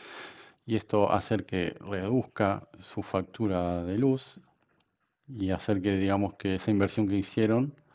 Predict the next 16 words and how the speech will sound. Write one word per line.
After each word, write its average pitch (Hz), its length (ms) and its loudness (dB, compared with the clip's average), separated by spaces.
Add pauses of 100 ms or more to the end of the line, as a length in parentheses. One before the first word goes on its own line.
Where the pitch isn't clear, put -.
(140)
al 98 140 0
principio, 117 540 0
que 87 340 -6
como 92 280 0
vimos 101 240 0
son 92 180 0
de, 87 360 0
de 90 80 -2
mil, 104 300 2
seis 90 220 -4
mil 101 180 0
dólares, 120 560 2 (920)
vaya 110 220 0
teniendo 95 1040 2
una 95 280 0
re-, 95 280 0